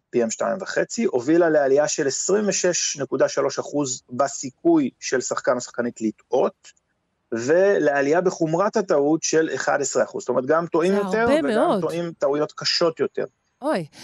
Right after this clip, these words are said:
Speaker 2: ושוב,
Speaker 1: כן,
Speaker 2: אנחנו
Speaker 1: זה
Speaker 2: מדברים פה על, על משחק, אבל זו רק דוגמה, כי גם,
Speaker 1: נכון.
Speaker 2: אה, רופא שמנתח אותנו בעצם נתון ל-, לתנאי זיהום אוויר כאלה.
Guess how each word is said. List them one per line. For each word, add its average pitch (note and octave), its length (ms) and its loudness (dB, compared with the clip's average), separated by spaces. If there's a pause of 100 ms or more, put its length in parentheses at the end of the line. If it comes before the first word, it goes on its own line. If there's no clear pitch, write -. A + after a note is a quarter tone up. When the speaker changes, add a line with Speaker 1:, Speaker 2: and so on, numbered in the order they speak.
(140)
Speaker 2:
ושוב, F#3+ 180 -2
Speaker 1:
כן, C#4+ 40 -2
Speaker 2:
אנחנו A#3+ 240 -4
Speaker 1:
זה A3+ 60 0
Speaker 2:
מדברים B3+ 260 -2
פה C4+ 180 0
על, A#3 200 0
על G#3 340 -2 (120)
משחק, A3 580 -6
אבל G3 280 -6
זו G3 180 -6
רק G#3+ 120 -2
דוגמה, A#3 520 -2
כי G#3+ 200 -8
גם, A3 220 -4
Speaker 1:
נכון. G#3 140 -12
Speaker 2:
אה, A3 300 -4 (160)
רופא G3+ 500 -4
שמנתח A#3 640 -4
אותנו G3+ 540 -4
בעצם G3 580 -4
נתון G3+ 560 -4
ל-, F#3 360 -4
לתנאי F3+ 420 -6
זיהום F3+ 280 -8
אוויר E3 240 -12
כאלה. D3+ 280 -16